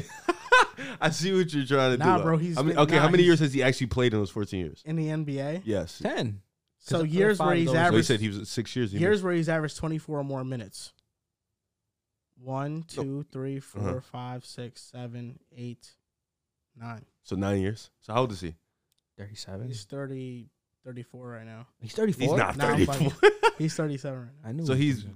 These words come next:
Speaker 1: twenty-nine. All right, so he's
Speaker 3: P J.
Speaker 1: Yes. <laughs>
Speaker 3: That's your
Speaker 2: Nah, but
Speaker 3: boy.
Speaker 2: he went, he was on the Suns in two thousand twelve, bro.
Speaker 1: But did he
Speaker 2: It's
Speaker 1: play?
Speaker 2: twenty twenty-two.
Speaker 3: Yeah, he was a starter for them.
Speaker 2: Yeah.
Speaker 1: Okay.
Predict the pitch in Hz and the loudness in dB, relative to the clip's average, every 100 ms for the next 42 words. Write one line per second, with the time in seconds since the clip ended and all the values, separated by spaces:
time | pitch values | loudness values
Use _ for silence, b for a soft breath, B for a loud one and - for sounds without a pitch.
0 | - - 160 185 214 240 156 185 339 - | -16 -2 2 4 6 6 6 4 2 0
1 | 196 202 262 330 269 123 127 110 101 104 | 0 4 6 4 2 -4 -4 -6 -8 -6
2 | 120 92 123 - - _ 123 - 165 175 | -4 -4 -6 -12 -16 _ -6 -4 -2 0
3 | 208 170 - 214 214 175 214 208 202 170 | 0 2 4 4 2 0 0 0 -2 -4
4 | - 185 165 147 170 156 135 - 147 123 | -4 -4 -6 -6 -6 -8 -8 -10 -8 -10
5 | 120 117 135 _ _ 113 113 113 95 160 | -12 -14 -16 _ _ -2 2 2 0 -2
6 | 143 151 85 80 151 120 - - 156 180 | 2 2 0 -2 -8 -12 -16 -2 4 4
7 | 220 196 180 214 190 127 107 104 147 110 | 4 2 2 2 0 -2 -2 -2 -4 -4
8 | 107 | -4